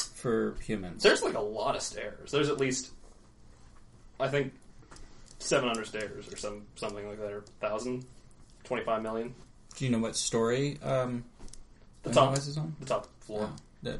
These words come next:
Speaker 1: penthouse?
Speaker 2: Yeah, I assume there's more floors than this one, or perhaps less.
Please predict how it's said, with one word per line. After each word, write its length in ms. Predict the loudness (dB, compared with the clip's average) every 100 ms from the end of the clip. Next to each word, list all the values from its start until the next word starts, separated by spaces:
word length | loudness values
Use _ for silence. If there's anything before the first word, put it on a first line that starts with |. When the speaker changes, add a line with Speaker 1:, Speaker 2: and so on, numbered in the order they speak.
| -2
Speaker 1:
penthouse? 600 | 0 2 2 2 0 -2 6
Speaker 2:
Yeah, 240 | 8 10
I 200 | 10 8
assume 440 | 8 10 10 10
there's 220 | 6 4 4
more 200 | 4 4
floors 480 | 4 4 4 2 0
than 120 | 0
this 160 | 0
one, 160 | 0 0
or 160 | 2 2
perhaps 380 | 2 2 0
less. 540 | -4 -4 -6 -8 -8